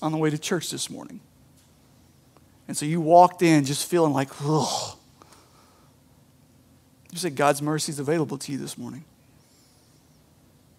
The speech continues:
Right? Maybe you were overly critical of your spouse this week. There's, like, tension in the home. Doing that weird thing where you, like, pass each other in the hallway and, like, pretend like the other person's not there.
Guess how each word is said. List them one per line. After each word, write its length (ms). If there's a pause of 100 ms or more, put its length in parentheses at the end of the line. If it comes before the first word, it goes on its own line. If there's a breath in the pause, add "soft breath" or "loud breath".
Right? 140
Maybe 320
you 180
were 200 (720 soft breath)
overly 480
critical 580
of 540 (260)
your 120
spouse 420
this 240
week. 260 (840)
There's, 120
like, 160
tension 380
in 60
the 100
home. 440 (800 soft breath)
Doing 160
that 160
weird 240
thing 240
where 100
you, 80
like, 200
pass 280
each 120
other 100
in 60
the 80
hallway 400
and, 100
like, 240
pretend 300
like 160
the 80
other 100
person's 340
not 160
there. 220